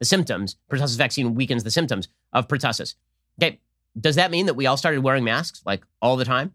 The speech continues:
The answer, of course, is no. And now coronavirus variants that dodge the immune system are changing the calculus.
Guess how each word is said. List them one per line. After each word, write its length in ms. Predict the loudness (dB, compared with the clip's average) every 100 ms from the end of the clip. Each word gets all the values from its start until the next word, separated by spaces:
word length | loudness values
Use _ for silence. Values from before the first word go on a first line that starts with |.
| _ _ _ _ _ 2
The 80 |
answer, 200 | 2 2
of 80 | -2
course, 300 | 0 -2 -4 _ _ -2
is 120 | 2
no. 360 | 2 2 -4 _ _ _ _ _ _ _ _ _ _
And 160 | 2 4
now 240 | 6 4
coronavirus 520 | 2 0 2 2 0
variants 300 | 2 2 0
that 100 | -2
dodge 280 | 0 2 0
the 80 | 0
immune 200 | 2 0
system 260 | -2 -2 -2
are 80 |
changing 320 | 0 -2 0 -4
the 80 |
calculus. 500 | 2 2 2 -4 -4